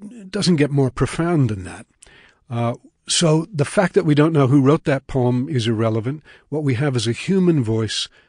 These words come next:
crossing time and speaking to us about experience that we all share. And in that respect, uh, I think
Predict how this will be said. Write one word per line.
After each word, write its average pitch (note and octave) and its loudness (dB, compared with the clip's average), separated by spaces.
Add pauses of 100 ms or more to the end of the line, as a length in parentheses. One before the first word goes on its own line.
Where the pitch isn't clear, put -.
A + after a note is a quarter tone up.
(440)
crossing D#3 0
time G#2 -6 (800)
and A2+ -2
speaking C3+ 0
to G#2+ -4
us - -6 (340)
about A#2 0
experience A#2+ -2
that D3+ -10
we A#2+ -2
all G#2+ -4 (220)
share. - -8 (500)
And A#2 -2
in A2+ -2
that C3+ -6
respect, - -8 (540)
uh, A2+ -10 (120)
I A#2 -6
think - -6